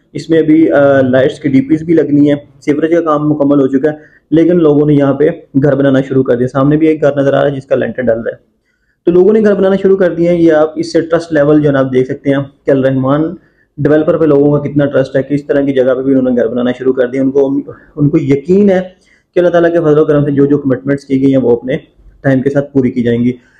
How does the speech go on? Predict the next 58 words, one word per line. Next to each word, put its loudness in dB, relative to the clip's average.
हैदर 0
ब्लॉक 0
के 2
अंदर 2
पाँच -2
मरले 0
का 0
plot 0
पैंतीस, -2
अ, 0
तैंतीस -2
लाख 0
रुपए 0
का 0
था, -4
साढ़े -2
आठ 2
लाख -2
से 0
इसकी -2
booking -2
थी, -2
ये 2
मुकम्मल 0
तौर 0
पे 0
सेल 0
हो 2
चुका 0
है। -6
यहाँ 0
पे 2
resale 0
में 2
अच्छी -2
location 0
की 0
कुछ -2
properties 0
हमारे 2
पास -2
available 0
हैं, -2
पाँच -2
मरला 2
में 2
और 2
दस -2
मरला 2
में। -4
तो -2
अगर 0
यहाँ 0
पे -12
आप -4
खरीदना -2
चाहते -4
हैं -2